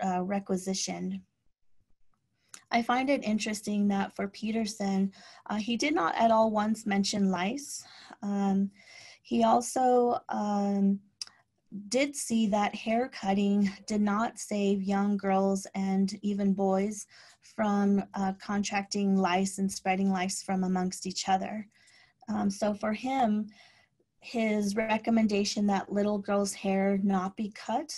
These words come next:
um, was based on that assumption that it didn't help the spread. For me, I'm, I was concerned on why, um, cultural practices and the cultural notions of long hair were not also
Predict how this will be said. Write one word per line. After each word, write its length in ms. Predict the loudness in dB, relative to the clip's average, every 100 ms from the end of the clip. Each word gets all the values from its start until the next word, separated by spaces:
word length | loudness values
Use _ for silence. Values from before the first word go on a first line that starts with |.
| -14 -20 -12
um, 420 | -6 -2 2 2 0
was 240 | -4 -4
based 380 | -4 -2 -2 -2
on 360 | -2 0 0 -2 -8 -20 _ -8
that 240 | -2 0 -2
assumption 420 | -2 -2 0 0
that 220 | 0 0
it 220 | -2 -4
didn't 340 | -4 -2 -2 -2
help 280 | -2 -2 -4
the 100 | -8
spread. 560 | -8 -4 -2 -2 -6 -8 _ _ _ _ _
For 160 | 2 4
me, 380 | 4 2 0 -2 -6
I'm, 640 | -4 -2 0 2 0 -2 -8 _ _ _ -6
I 240 | 0 2
was 200 | 0 -4
concerned 580 | -4 -6 -2 0 0 0
on 280 | 0 -2 -4 _ _ -10
why, 640 | -2 0 2 2 0 -4 -6
um, 540 | -8 -6 -6 -4 -6 -8 _
cultural 420 | -2 -2 0 -4
practices 920 | -4 -6 -6 -8 -8 -6 -6 -6 -8 -16 -8
and 420 | -2 0 0 -2
the 120 | -4
cultural 440 | -6 -6 -6 -2 0
notions 460 | 0 0 -2 -2
of 120 | -2 -2
long 280 | -2 -2
hair 440 | -4 -4 0 0 -2 -8 -20 _
were 120 | 0
not 280 | 2 2 2
also 640 | -2 -4 -4 -2 0 0